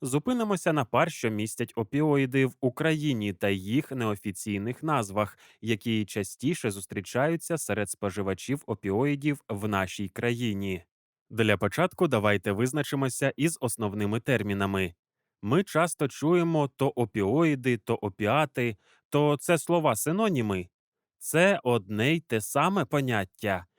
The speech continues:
Чи є якісь відмінності у значеннях? Давайте розбиратися. Почнемо із визначення терміну опіоїди. Опіоїди, тобто подібні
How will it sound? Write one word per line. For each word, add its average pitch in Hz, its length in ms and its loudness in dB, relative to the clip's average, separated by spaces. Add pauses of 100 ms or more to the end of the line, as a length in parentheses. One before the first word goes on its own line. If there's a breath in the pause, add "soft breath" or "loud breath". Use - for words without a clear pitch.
(180 soft breath)
Чи 147 260 2
є 147 240 2
якісь 180 400 -2
відмінності 156 720 0
у 165 140 0
значеннях? 110 840 0 (200 soft breath)
Давайте 113 880 2
розбиратися. 113 1000 -2 (1300)
Почнемо 156 600 2
із 131 260 2
визначення 156 760 0
терміну 107 600 0
опіоїди. 107 840 2 (540)
Опіоїди, 113 880 2 (220)
тобто 139 480 0
подібні 135 600 0